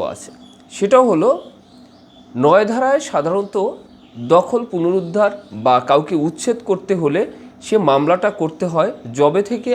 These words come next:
আপনি বেদখল হয়েছেন বা যেদিন আপনাকে বেদখল করা হয়েছে সেই দিন থেকে ছয় মাসের মধ্যে। এবং এই ক্ষেত্রে আপনি শুধু যে বেদখল হয়েছেন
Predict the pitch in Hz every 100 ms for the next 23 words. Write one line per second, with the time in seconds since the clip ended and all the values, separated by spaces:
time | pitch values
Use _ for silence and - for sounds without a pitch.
0 | - 143 - 160 127 123 139 160 175 180
1 | 190 185 202 233 - - - - - 117
2 | 139 131 135 - - _ - 113 160 185
3 | 233 - 143 147 160 165 135 135 165 220
4 | 214 196 180 160 147 156 151 202 220 -
5 | - - 202 196 226 214 185 160 214 -
6 | - - 196 165 139 - 107 95 87 -
7 | - - - _ - - - - - 190
8 | 233 254 196 294 - - _ 185 226 220
9 | 269 - 147 196 - - - - - -
10 | - 180 185 233 254 - 269 190 110 -
11 | - - - - - - - - - 120
12 | 147 139 175 226 247 262 202 175 175 175
13 | 113